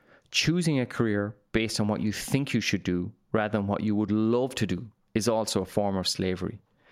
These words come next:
because you are not in charge of the direction of this precious life you are living. When you choose your career in life, you could be unknowingly handing yourself over to a life in which you feel like you are caged with no way out.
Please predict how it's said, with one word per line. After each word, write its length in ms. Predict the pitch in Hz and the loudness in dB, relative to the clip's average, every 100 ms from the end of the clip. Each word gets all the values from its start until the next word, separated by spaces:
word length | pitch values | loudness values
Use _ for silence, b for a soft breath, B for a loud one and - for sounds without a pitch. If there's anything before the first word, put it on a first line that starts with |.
| b | b
because 240 | - 117 117 | -2 0 2
you 120 | 127 | 2
are 80 | 123 | 2
not 340 | 127 143 170 | 0 0 0
in 80 | 147 | 0
charge 400 | - 131 139 131 | 0 0 0 0
of 60 | 104 | -2
the 60 | |
direction 460 | 101 104 127 - 107 | 0 0 0 -2 -2
of 80 | 98 | -2
this 140 | 92 | -4
precious 560 | - 117 113 - 104 - | -2 -2 -2 -2 -2 0
life 340 | 110 107 - | 0 -2 -2
you 140 | 101 | 0
are 120 | 98 98 | 2 2
living. 340 | 110 123 104 _ _ _ _ _ _ _ _ b b b b b _ | 2 0 -4 _ _ _ _ _ _ _ _ b b b b b _
When 280 | - 160 202 | -2 0 2
you 100 | 185 | 2
choose 360 | - 135 123 117 | 2 0 2 0
your 80 | |
career 440 | 104 - 107 104 101 | -2 -2 0 2 2
in 120 | 95 | 0
life, 400 | 92 90 - - _ _ _ _ _ | 0 -2 -8 -20 _ _ _ _ _
you 140 | 110 120 | 0 0
could 200 | - 120 | 0 0
be 260 | 120 117 - _ _ _ - | 0 -2 -8 _ _ _ -2
unknowingly 600 | 131 123 135 160 143 123 | 2 4 2 2 2 0
handing 420 | 104 110 127 127 | 0 0 0 2
yourself 500 | 110 95 - 95 90 - | 0 0 0 0 -4 -4
over 280 | 113 120 123 | 0 2 0
to 220 | 117 113 | 0 -2
a 20 | 101 | 0
life 440 | 95 95 92 - _ b b b b | 0 0 -2 -10 _ b b b b
in 160 | - 123 | -2 0
which 220 | 131 - | 0 0
you 60 | 117 | -2
feel 280 | - 123 113 | 0 0 2
like 240 | 110 107 | -2 0
you 100 | 117 | 0
are 60 | 113 | 0
caged 600 | - - 135 131 110 - | -4 -2 0 2 0 -2
with 180 | 107 117 | 0 2
no 100 | 107 | 2
way 200 | 107 107 | 2 0
out. 240 | 113 92 | 0 -4